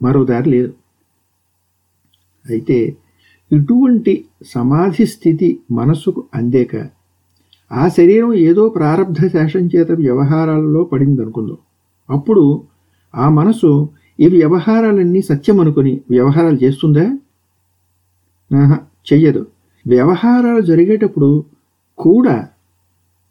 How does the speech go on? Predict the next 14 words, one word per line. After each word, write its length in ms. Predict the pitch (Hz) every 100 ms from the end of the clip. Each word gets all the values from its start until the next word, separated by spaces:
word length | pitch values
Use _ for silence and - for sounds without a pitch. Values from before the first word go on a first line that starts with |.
| -
దాని 260 | 131 139 120
జ్ఞానం 400 | 139 143 190 196
సుస్థిరంగానే 760 | 196 202 - 202 208 208 233
ఉంటుంది. 400 | 196 143 135 - _ _ 123
అంటే 460 | 117 123 120 143 _ _ _ _ 120
దాని 240 | 143 170
సమాధి 520 | 147 147 180 214 214
స్థితి 340 | - - 180 156
కూడా 420 | 131 131 120 - _
సుస్థిరంగా 680 | - 233 - 165 160 156 151
ఉన్నట్టే 480 | 123 131 135 135 160
లెక్క. 340 | 123 - 147 - _ _ _ _ _ _ _ _ _ _ _ _ _ _ _ _ _ _
స్వస్థతా 640 | - 143 139 - 233 262 247
దూరూపమైన 840 | 196 196 202 214 208 208 202 190